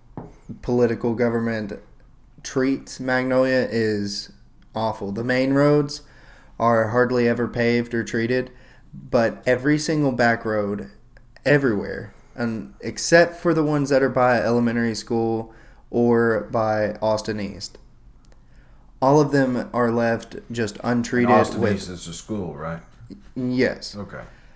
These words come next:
Speaker 1: All the roads are untreated. They still have potholes, bumps, cracks,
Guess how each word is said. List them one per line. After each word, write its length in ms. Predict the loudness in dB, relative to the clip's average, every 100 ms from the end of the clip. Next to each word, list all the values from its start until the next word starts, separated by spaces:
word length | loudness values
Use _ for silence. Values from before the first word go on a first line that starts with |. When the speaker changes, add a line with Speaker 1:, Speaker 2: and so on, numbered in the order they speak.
| -20 -20 -20 -18 0
Speaker 1:
All 180 | 4 4
the 140 | 6
roads 320 | 6 6 4
are 140 | 2 2
untreated. 760 | 0 0 0 2 2 0 -2
They 140 | -2 -2
still 180 | -2 -2
have 220 | -4 -2
potholes, 500 | 0 2 2 0 -2
bumps, 640 | 0 2 2 0 -4 -12
cracks, 680 | -10 0 4 4 2 -6